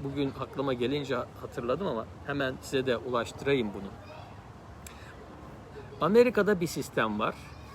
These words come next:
Bu sistem, hani bir problem olduğunda dokuz yüz on bir arıyorsunuz ya, nine one one hemen arayıp bildiriyorsunuz. Bir sıkıntı oldu, bunu hemen çözelim veya işte bir şikayette bulunuyorsanız vesaire falan filan. Aynı şekilde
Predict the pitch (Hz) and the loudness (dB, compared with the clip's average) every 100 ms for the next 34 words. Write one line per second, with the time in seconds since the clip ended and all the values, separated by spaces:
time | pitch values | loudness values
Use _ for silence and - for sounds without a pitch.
0 | - - 147 202 - 202 - 131 147 220 | -14 -8 -2 0 0 -2 0 0 0 -2
1 | - - 143 143 - - - - - - | -6 0 4 4 0 -12 -14 -14 -6 -2
2 | 143 - 151 147 156 151 147 147 143 143 | 0 4 6 6 4 4 4 2 2 2
3 | 139 - 143 131 160 139 139 135 135 135 | 2 0 0 2 2 2 2 2 4 4
4 | 131 135 220 226 151 123 135 135 123 120 | 4 2 2 0 4 2 2 0 2 2
5 | 117 120 117 123 120 123 123 117 113 - | 2 2 0 0 -2 -2 0 0 0 -2
6 | - - 110 107 117 113 - 107 110 - | -8 -8 -4 -2 -2 -2 -2 -6 -6 -8
7 | - 113 - - 120 113 120 110 117 110 | -8 -6 -6 -4 -4 -2 0 0 0 -2
8 | 113 123 117 113 - 113 117 113 117 127 | -2 0 0 -2 -2 -2 0 0 0 0
9 | 113 113 127 117 - - 120 113 127 117 | 0 0 -4 -4 -6 0 0 0 -2 -4
10 | 117 113 104 113 113 120 - 117 110 110 | -2 -4 -4 -6 -2 -2 0 0 0 -2
11 | 131 123 110 - 117 202 - - - - | -4 -4 -4 -4 -2 -2 -6 -12 -14 -14
12 | - - - - 151 240 269 - 196 - | -14 -14 -6 6 8 8 6 6 4 6
13 | 110 104 120 | 2 2 0